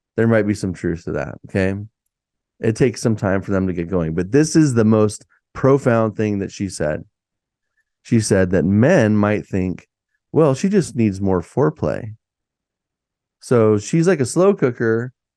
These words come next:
She just needs a little more foreplay." And she's thinking, "I wish you'd listen more. I wish you would take more time to hear what I'm really thinking and what I'm going through."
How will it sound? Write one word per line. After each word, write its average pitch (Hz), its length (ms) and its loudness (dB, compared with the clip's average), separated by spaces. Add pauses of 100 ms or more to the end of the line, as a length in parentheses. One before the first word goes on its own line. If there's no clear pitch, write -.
(120)
She 190 180 -4
just 175 180 0
needs 123 160 2
a 113 40 -2
little 107 160 2
more 98 180 0
foreplay." 90 520 -6 (1080)
And 110 180 0
she's 214 320 2
thinking, 101 600 0 (460)
"I 104 100 -2
wish 139 280 0
you'd 113 140 0
listen 104 400 -2
more. 82 420 -10 (180)
I 107 60 -2
wish 117 240 0
you 123 60 2
would 107 120 2
take 104 240 -4
more 101 160 0
time 95 380 -2
to 92 80 -6
hear 101 360 -2
what 92 200 0
I'm 90 320 -2
really 95 220 0
thinking 87 420 -6
and 85 100 -4
what 85 120 -6
I'm 85 100 -6
going 82 320 -6
through." - 300 -14